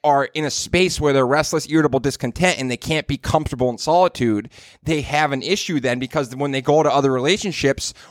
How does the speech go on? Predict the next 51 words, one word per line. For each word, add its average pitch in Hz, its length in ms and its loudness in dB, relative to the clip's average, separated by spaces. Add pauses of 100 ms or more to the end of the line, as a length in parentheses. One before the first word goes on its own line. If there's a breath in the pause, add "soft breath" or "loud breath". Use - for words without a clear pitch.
or 143 180 4
they're 135 140 2
going 151 320 2
in 147 100 -2
to 139 180 -4
interact 147 320 2
with 165 120 -2
other 131 160 0
people 190 300 -4
or 127 120 2
build 151 260 0
relationships, 135 680 -2 (200 loud breath)
it's 131 200 -6
more 151 240 4
about 131 280 0
what 127 260 -6
they 127 100 -4
can 120 200 -10
take - 320 -8
for 113 220 -6
them 101 640 -2 (280 soft breath)
than, 131 200 -2
"Oh, 156 160 4
you're, 127 240 -2
we're 135 160 0
here 143 300 0
in 120 180 -2
a - 20 0
natural 120 640 -2 (200 loud breath)
relationship, 120 600 -6 (160)
in 113 180 -4
this 104 200 -4
natural 113 560 -2 (340 loud breath)
situation 131 760 0
just 113 160 -4
to 110 80 -8
have 117 180 0
a 107 60 0
natural 110 400 0
interaction." 113 480 0
It's 107 220 -8
more 117 160 2
about, 110 180 0
like, 101 200 -4 (200 loud breath)
me 127 400 0
trying 117 280 0
to 101 60 -8
take 123 220 -6
from 107 140 -8
that 98 120 -6
relationship. 101 720 -4